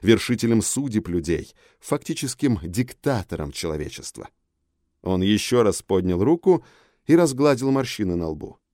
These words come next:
Головная боль становилась всё нестерпимее,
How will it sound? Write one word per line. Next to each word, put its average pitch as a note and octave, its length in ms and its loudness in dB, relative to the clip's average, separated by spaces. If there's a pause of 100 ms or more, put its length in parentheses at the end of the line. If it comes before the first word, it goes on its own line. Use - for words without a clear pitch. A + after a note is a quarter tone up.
(580)
Головная F#2 460 0
боль A2 200 0
становилась F2 600 -6
всё - 180 -8
нестерпимее, - 840 -10